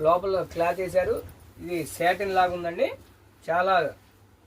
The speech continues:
స్మూత్గా ఉందండి. ఫ్యాబ్రిక్ వచ్చేసి ఇలా యాపిల్స్ డిజైన్ లాగా వచ్చిందండి. చాలా బాగుందండి. ఇది కూడా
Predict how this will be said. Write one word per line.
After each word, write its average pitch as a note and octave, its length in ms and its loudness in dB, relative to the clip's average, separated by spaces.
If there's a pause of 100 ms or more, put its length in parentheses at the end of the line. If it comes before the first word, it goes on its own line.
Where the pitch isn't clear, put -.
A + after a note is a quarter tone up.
(960)
స్మూత్గా A#3+ 480 0
ఉందండి. G3+ 280 -2
ఫ్యాబ్రిక్ G3 380 -2
వచ్చేసి G3+ 340 -6 (200)
ఇలా G4+ 140 0 (220)
యాపిల్స్ A3 480 0
డిజైన్ G3 300 -4
లాగా F#3+ 160 0
వచ్చిందండి. F3+ 400 -2 (520)
చాలా F#3 280 0
బాగుందండి. F3+ 360 -2
ఇది F3 120 -12
కూడా G#3+ 160 2